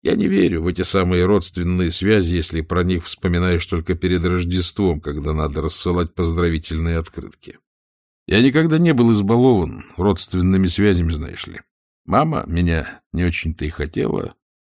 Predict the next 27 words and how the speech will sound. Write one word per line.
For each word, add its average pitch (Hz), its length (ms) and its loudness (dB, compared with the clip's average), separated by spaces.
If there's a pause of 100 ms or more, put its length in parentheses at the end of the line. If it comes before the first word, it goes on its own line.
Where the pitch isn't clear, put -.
(560)
Она 95 280 4
жила 92 320 2
другим. 80 840 -4 (560)
Он 82 100 -4
как-то 82 240 -4
странно 87 380 2
поморщился, 90 640 -4
словно 87 420 0
гримаса 90 560 0
пробежала 80 580 -2
по - 140 -14
лицу. - 420 -8 (800)
Отец 110 460 2
погиб 110 400 2
в 98 100 2
автомобильной 101 720 2
катастрофе, 92 800 -2
а - 20 0
я 90 220 -2
с - 100 -10
восемнадцати 85 720 -4
лет, 98 220 0
когда 92 320 -2
поступил 90 580 -4
в 85 60 -2
университет, 85 840 -4
один. - 520 -12